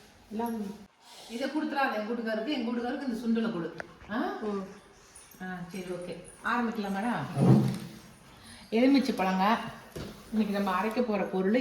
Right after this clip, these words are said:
Speaker 1: எரும-, எலுமிச்சை பழம், அதுக்கப்புறமேட்டு விளிம்பிக்காய், இதையும் எடுத்துக்கலாம். எலுமிச்சை பழத்தை ரெண்டா ரெண்டா அரிஞ்சு அதை சேர்த்திக்கலாம். இதுல இருக்கிற சாறை வந்து நம்ம எடுத்துக்கலாம். நம்ம சாறை எடுத்து நாங்க ஃப்ரிட்ஜில் வந்து நம்ம வந்து ஐஸ் கியூபாக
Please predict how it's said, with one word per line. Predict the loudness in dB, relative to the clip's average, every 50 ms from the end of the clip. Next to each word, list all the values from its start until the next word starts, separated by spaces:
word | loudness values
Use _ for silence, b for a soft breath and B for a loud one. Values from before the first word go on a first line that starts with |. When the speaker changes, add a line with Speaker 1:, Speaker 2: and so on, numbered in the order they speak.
| 4 4 4
Speaker 1:
எரும-, | 6 6 6 6 6 4 4
எலுமிச்சை | 8 8 8 8 8 4 0 -2 0
பழம், | 0 2 2 2 0 B B B B B B B B 0
அதுக்கப்புறமேட்டு | 0 2 2 0 -2 0 2 2 2 2 0 0 2 0 0 0 B B B B B B -2 4 6
விளிம்பிக்காய், | 8 10 10 10 10 8 8 6 4 4 4 0 -6 -12 -14 -16 -20 -20 -20 -20 -20 -20 -20 -20 -20 -20 -20 -20 -20 -20 -20 -20 -20 b b b b b b b b b -6 -2 0
இதையும் | 2 6 6 6
எடுத்துக்கலாம். | 6 4 2 -2 -2 -2 -2 -2 -2 -2 -2 2 4
எலுமிச்சை | 6 8 8 6 6 4 0
பழத்தை | 0 -2 -2 0 -2 -2 0
ரெண்டா | 2 2 4 4 4 4
ரெண்டா | 2 2 2 4 2 4
அரிஞ்சு | 6 6 8 8 8 6 4 2 B B B B B B B -2
அதை | -2 -2 0 0
சேர்த்திக்கலாம். | 0 0 2 0 0 0 2 2 2 2 2
இதுல | 4 4 2
இருக்கிற | 4 4 4 2 2 2 0
சாறை | 0 2 4 4 4 4 4 4
வந்து | 4 4 4 4
நம்ம | 4 4 6 6 6 4
எடுத்துக்கலாம். | 4 4 2 2 2 4 2 2 2 2
நம்ம | 0 0 0 0 -2 B B B B B B B -10 -2 2
சாறை | 2 4 6 6 6 8 8 6
எடுத்து | 6 4 4 4 6 6 6 6 4 B B B B B -2 0
நாங்க | 2 4 4 4 6 6 6 6 6 6 6 6 4 4 4
ஃப்ரிட்ஜில் | 2 2 4 6 6 6 4 4
வந்து | 2 2 2 2
நம்ம | 2 2 2 0
வந்து | 0 2 2 2 2 2
ஐஸ் | 0 -2 -4
கியூபாக | -2 -2 0 0 0